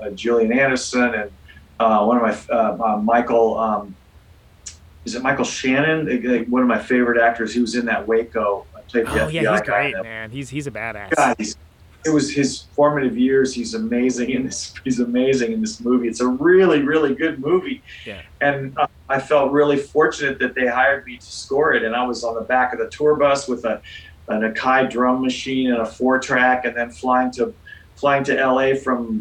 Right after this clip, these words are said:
Speaker 1: Boise and flying to, from Detroit to New York on days off to work. And, um, um, so that was the first one. And I found,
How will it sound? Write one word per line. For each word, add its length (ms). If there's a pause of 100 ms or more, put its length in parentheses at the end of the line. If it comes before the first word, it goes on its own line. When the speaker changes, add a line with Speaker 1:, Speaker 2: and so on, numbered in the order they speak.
(120)
Speaker 1:
Boise 560
and 120
flying 420
to, 300 (320)
from 240
Detroit 640
to 420 (120)
New 120
York 400
on 180
days 300
off 300
to 100
work. 360 (120)
And, 180
um, 240 (720)
um, 400
so 140
that 40
was 120
the 60
first 380
one. 240
And 100
I 80
found, 560